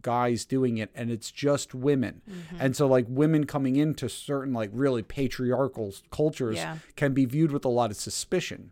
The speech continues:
Speaker 2: Mm-hmm.
Speaker 1: you know, and the issue is there's not enough guys stepping up to do it, but the
Speaker 2: Mm-hmm.
Speaker 1: ladies are all like, "Let's go, let's do it." And they're
Speaker 2: Yeah.
Speaker 1: the ones who are serious about reaching unreached peoples
Speaker 2: Yeah.
Speaker 1: and things like that.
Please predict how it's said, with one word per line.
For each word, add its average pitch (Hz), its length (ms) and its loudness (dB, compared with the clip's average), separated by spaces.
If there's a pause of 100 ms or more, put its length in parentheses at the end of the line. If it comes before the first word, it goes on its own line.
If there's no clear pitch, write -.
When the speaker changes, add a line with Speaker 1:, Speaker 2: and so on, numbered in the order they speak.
Speaker 2:
Mm-hmm. 170 160 -10 (180)
Speaker 1:
you 131 120 2
know, 123 260 4 (100)
and 131 440 0 (340)
the 131 160 4
issue 147 380 4
is 120 400 0 (320)
there's 120 160 -2
not 147 180 6
enough 131 260 0
guys 143 440 2
stepping 131 440 0
up 117 160 -2
to 120 120 -4
do 147 240 6
it, 113 240 4
but 120 160 0
the 123 80 0
Speaker 2:
Mm-hmm. 117 80 2
Speaker 1:
ladies 147 400 8
are 123 120 2
all 120 180 4
like, 110 280 0
"Let's 135 320 2
go, 160 300 4
let's 110 320 -2
do 156 240 2
it." 113 80 2
And 113 120 0
they're 143 180 6
Speaker 2:
Yeah. 151 40 6
Speaker 1:
the 143 80 4
ones 131 220 0
who 123 100 -2
are 117 60 -2
serious 127 520 0
about 117 440 -2 (320)
reaching 135 420 2
unreached 117 560 0
peoples 175 460 -2
Speaker 2:
Yeah. 165 100 -4
Speaker 1:
and - 80 -10
things 120 260 -2
like 110 260 -2
that. 113 280 -2